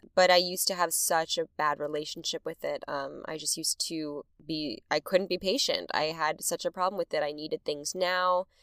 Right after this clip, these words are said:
If it wasn't now, then it felt like it would be never, you know what I mean?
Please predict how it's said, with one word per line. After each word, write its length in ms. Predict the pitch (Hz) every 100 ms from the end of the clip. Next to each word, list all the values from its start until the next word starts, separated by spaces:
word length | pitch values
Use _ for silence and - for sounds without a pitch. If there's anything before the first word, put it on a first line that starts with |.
| -
If 140 | -
it 100 | 170
wasn't 360 | 147 175 180 120
now, 440 | 160 160 165 170
then 160 | 170 156
it 140 | -
felt 140 | - 120
like 180 | 143 151
it 60 |
would 200 | 151 143
be 80 | 143
never, 480 | 147 151 185 170 170
you 160 | 160
know 80 | 175
what 120 | 170
I 60 | 170
mean? 300 | 175 170 175